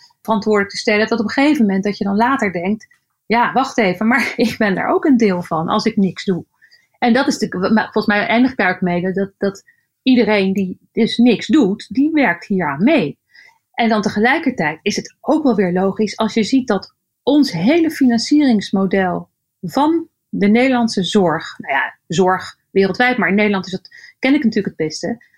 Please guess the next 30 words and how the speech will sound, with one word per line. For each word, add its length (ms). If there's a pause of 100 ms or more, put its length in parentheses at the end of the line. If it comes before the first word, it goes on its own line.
(260)
die 120
is 100
gebaseerd 600
op 140
ziekte. 340
En 580
we 60
hebben 200
het 80
over 60
gezondheidszorg, 800
maar 120
het 100
is 100
ziektezorg. 600
We 60
hebben 140
het 100
over 220
het 100
ministerie 500
van 160
Volksgezondheid, 760
maar 80
het 100
is 60
het 100
ministerie 500
van 160
Ziekte. 420